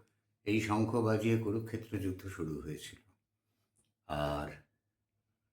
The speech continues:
যে পাঁচটি শাঁখের নাম বললাম, সেই পাঁচটি শাঁখ যুধিষ্ঠির, ভীম, অর্জুন এবং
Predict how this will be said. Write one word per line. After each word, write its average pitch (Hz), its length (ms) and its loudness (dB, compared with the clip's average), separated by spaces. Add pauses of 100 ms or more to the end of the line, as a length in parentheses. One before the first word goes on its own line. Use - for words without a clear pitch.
(1000)
যে 107 340 4
পাঁচটি 101 440 0
শাঁখের 104 500 0
নাম 92 300 2
বললাম, 95 560 -2 (1000)
সেই 90 120 -2
পাঁচটি 82 420 -4
শাঁখ 107 460 2 (2500)
যুধিষ্ঠির, 113 760 2 (360)
ভীম, 101 560 2 (460)
অর্জুন 95 640 0 (560)
এবং 87 420 -2